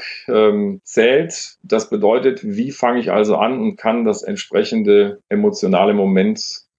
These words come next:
schaffen, damit die Bereitschaft geweckt wird, zuzuhören.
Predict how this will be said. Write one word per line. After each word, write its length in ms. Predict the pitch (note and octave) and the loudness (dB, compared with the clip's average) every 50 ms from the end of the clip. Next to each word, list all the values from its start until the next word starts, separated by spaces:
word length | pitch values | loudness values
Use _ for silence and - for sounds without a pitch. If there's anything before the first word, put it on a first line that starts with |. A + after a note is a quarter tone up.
| _ _ _ | _ _ _
schaffen, 380 | - - - G2 G2 - G#2+ | -6 -2 -2 -2 -2 0 0
damit 540 | G#2 G2 G2+ G#2 G2 G2 - - - - - | 0 0 0 0 -2 -6 -10 -12 -12 -10 -6
die 380 | G2+ G2 G2 G2 F#2+ F#2+ F#2 - - | -2 0 0 2 0 0 -2 -2 -2
Bereitschaft 640 | F#2 D#2+ E2+ G#2+ A2+ - - A2+ G#2 G#2 - - | 0 2 2 0 0 0 0 -2 -2 -2 -4 -4
geweckt 380 | - F#2 F#2 F#2 F#2 - - - | -4 0 0 0 0 -2 -2 -4
wird, 180 | - F#2 - | -4 -4 -4
zuzuhören. 840 | - - - - - B2+ B2+ B2 - - - - - - - - | -8 -14 -16 -10 -6 -6 -6 -6 -8 -10 -8 -8 -8 -8 -8 -10